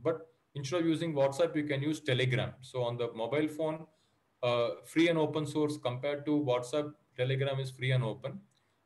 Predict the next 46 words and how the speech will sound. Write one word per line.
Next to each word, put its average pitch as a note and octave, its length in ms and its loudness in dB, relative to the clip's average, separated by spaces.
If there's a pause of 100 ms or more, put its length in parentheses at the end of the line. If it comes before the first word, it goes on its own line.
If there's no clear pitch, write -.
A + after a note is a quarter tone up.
And F#3 360 -4
you C#3 140 -6
can C#3 160 -4
use D3 200 -2
Telegram D3+ 480 2
or C#3+ 120 2
Signal D3 420 -2
instead B2+ 240 -4
of E3+ 120 -2
WhatsApp. G#2+ 440 -2 (520)
Uh, B2 120 -4
Simi F3 280 -2
madam F3 300 4
is E3 100 0
saying F3+ 220 -2
we D#3+ 60 4
are D3 100 4
not D#3 220 2
tech D3 200 -4
savvy. C3+ 360 2
That's E3 280 2
true. D#3+ 320 0 (400)
Now, D#3 220 4
how C#3+ 160 4
do F3 120 2
you G3+ 60 2
become E3+ 360 2
tech E3 160 -2
savvy? E3+ 320 2
By E3+ 140 4
using E3+ 380 0
technology D3 540 0
and F3 140 -2
learning B2+ 320 4
about G2 300 -2
it. - 80 -20
So - 140 -10
there A#2+ 140 -4
is B2 160 -10
no C#3+ 100 -6
magic A#2+ 480 -2
way C3+ 140 -2
to C3+ 80 -4
become B2+ 380 -4
tech A#2 120 -6
savvy. A#2+ 380 -4